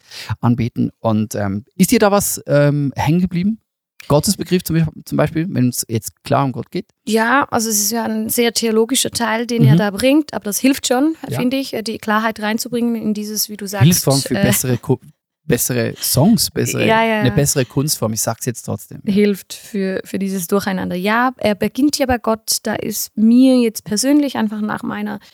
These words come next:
Speaker 2: äh, subjektiven Präferenz das hängen geblieben, dass er davon spricht, ähm, dass wir gerne, ähm, uns der Unverfügbarkeit von Gott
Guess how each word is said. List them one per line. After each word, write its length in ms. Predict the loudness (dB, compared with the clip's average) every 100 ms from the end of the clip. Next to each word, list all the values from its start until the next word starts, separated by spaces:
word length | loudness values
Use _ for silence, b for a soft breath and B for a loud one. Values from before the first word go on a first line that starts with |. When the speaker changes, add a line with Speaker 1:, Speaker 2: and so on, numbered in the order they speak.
| b b -4
Speaker 2:
äh, 100 | -2
subjektiven 680 | -2 -2 -2 -4 -8 -6 -4
Präferenz 680 | -4 -6 -6 -6 -4 -6
das 220 | -8 -4
hängen 260 | 2 4 4
geblieben, 460 | 2 -4 -6 -6 -4
dass 180 | -4
er 160 | -4 -4
davon 300 | -4 -6 -6
spricht, 560 | -6 -2 0 0 -6 -20 b b b b b b _ _ _ -2
ähm, 420 | -2 0 -4 -12 _ _ _ _ _ _
dass 460 | -8 -4 -2 -2 -4
wir 440 | -4 -4 -4 -8 -14 _ _ _ _
gerne, 600 | 2 4 6 4 4 0 -6 _ -10
ähm, 380 | -6 -6 -6 -10 _
uns 240 | 0 0 2
der 160 | 2
Unverfügbarkeit 840 | 6 6 4 -4 -8 -10 -8 -10
von 180 | -6 -6
Gott 580 | -4 -6 -6 -4 -4 -6